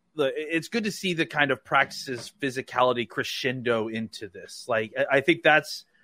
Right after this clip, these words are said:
uh, from a physicality level, you wanna see them kind of ramping up to the regular season, right? Um, so, and, and I think that there's something to the idea of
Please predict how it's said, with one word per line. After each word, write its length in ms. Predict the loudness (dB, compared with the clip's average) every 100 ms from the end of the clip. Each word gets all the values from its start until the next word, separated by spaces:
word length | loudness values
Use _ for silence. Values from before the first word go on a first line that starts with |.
| _
uh, 120 | -8 0
from 140 | 0
a 60 | 2
physicality 800 | 0 0 -2 2 4 4 2
level, 380 | 2 0 2 -2
you 200 | -4 -4
wanna 260 | 0 0 -2
see 240 | -6 -10
them 340 | -4 -4 -4 -4
kind 220 | -2 0
of 140 | -2
ramping 480 | -2 0 0 -2 -2
up 260 | -2 -2 _
to 160 | -10 -10
the 100 | -8
regular 400 | -8 -8 -12 -14
season, 380 | -18 -20 _ _ -6
right? 340 | -2 -2 -4 _ -20 -20 -6
Um, 460 | 2 4 4 0 -8 _ _ _ _ 0
so, 340 | 6 6 6 4
and, 140 | 4 4 4
and 100 | 4
I 140 | 4
think 340 | 2 -4 -2
that 140 | -4 0
there's 320 | 0 0 -4
something 540 | 0 0 0 -4 -4 -6 -6
to 180 | -6
the 200 | -4 0
idea 580 | 0 0 -4 -6 0 2 2 0
of 600 | 0 2 2 -2 -8